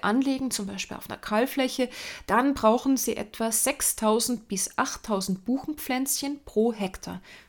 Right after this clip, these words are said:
Zur Erinnerung, ein Hektar hat zehntausend Quadratmeter. Also pro zehntausend Quadratmeter sechstausend bis achttausend Buchenpflänzchen. Sie müssen sich das so vorstellen, im Laufe ihres Lebens, besonders in den Jugendjahren,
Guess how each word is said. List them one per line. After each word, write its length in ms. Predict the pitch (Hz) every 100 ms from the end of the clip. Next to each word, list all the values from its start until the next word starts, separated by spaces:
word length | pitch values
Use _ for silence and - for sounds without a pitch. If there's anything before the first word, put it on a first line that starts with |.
| _
Zur 180 | - 190
Erinnerung, 520 | - 233 277 294 359 -
ein 160 | - 196
Hektar 360 | 190 214 - 202
hat 200 | 202 -
zehntausend 580 | 202 196 196 190 196
Quadratmeter. 840 | - 220 - 170 165 175 - - -
Also 200 | 202 196
pro 320 | - 226 294
zehntausend 760 | - - 226 240 208 202 190
Quadratmeter 840 | - 170 - 190 214 233 226 220 220 - -
sechstausend 720 | - 254 277 - 247 233 233
bis 180 | 214 196
achttausend 600 | - - - 185 233 220
Buchenpflänzchen. 760 | 214 196 190 - 160 170 - 180 - - - - - - - -
Sie 120 | -
müssen 240 | 247 269 240
sich 160 | 226
das 180 | - 196
so 100 | 208
vorstellen, 540 | 214 262 262 254 240 233
im 160 | 233
Laufe 340 | 226 220 269 -
ihres 300 | 208 190 -
Lebens, 400 | 202 254 285 -
besonders 460 | - 202 196 185
in 100 | 170
den 140 | 170 175
Jugendjahren, 880 | 196 233 269 - 220 - 208 233